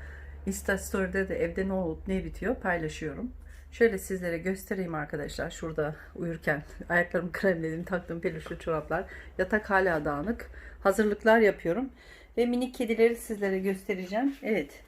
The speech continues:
bir tane daha Zorro'muz oldu. Sen kendini nereye atıyorsun? Nereye? Ha? Oy! Oy benim oğlum.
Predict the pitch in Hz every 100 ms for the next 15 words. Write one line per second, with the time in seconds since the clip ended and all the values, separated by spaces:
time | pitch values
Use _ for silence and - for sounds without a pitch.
0 | - 240 262 240 240 247 220 214 208 214
1 | 208 170 165 311 - - - - - -
2 | - - - 494 523 415 359 381 427 392
3 | 415 392 339 277 294 247 254 233 339 277
4 | 240 202 180 185 - - 539 571 - -
5 | 494 381 277 240 220 214 214 - - -
6 | 480 370 269 285 285 285 285 277 226 262
7 | 302 220